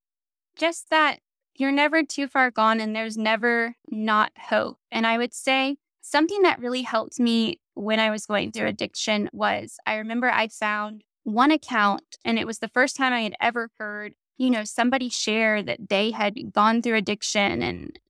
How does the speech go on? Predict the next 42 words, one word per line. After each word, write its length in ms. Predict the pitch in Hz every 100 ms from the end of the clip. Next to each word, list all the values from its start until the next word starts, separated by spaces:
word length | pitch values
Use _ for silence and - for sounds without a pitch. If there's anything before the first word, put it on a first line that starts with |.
| -
they 180 | 214 226
had 200 | 226 202 -
gotten 320 | 202 - 240
sober. 480 | - 220 214 214 208
And 240 | 214 214
I 160 | - 220
just 220 | 247 -
remember 440 | 285 277 269 262 - _ _ -
it 140 | 247
was, 160 | 262 247
like, 160 | 247 233
the 100 | 233
one 280 | 247 294
glimmer 380 | 277 226 240 240
of 100 | 220
hope 240 | - 214 220
I 140 | 214 208
had. 560 | - 208 196 - - -
And 280 | 220 214 214 _ _ _
I 100 | 254
think 320 | 254 277 311 -
just 420 | 294 - - -
to 100 | 254
get 260 | 202 247 -
curious 560 | - 226 247 226 214
and 200 | 226 220
find 440 | - 220 233 240 - -
accounts 460 | 220 - 240 254
like 160 | 254 240
that 260 | 226 208 -
and 200 | 220 208 _
start 360 | - 240 240 -
following 520 | 220 240 247 240 214
them 360 | 208 208 208 -
if 200 | - 233
you're 120 | 240 214
wanting 320 | 214 233 247
to 120 | -
get 240 | 214 208 -
sober, 380 | 208 202 208
and 300 | 208 214 208 - _ _ _ -
really 480 | 226 254 269 277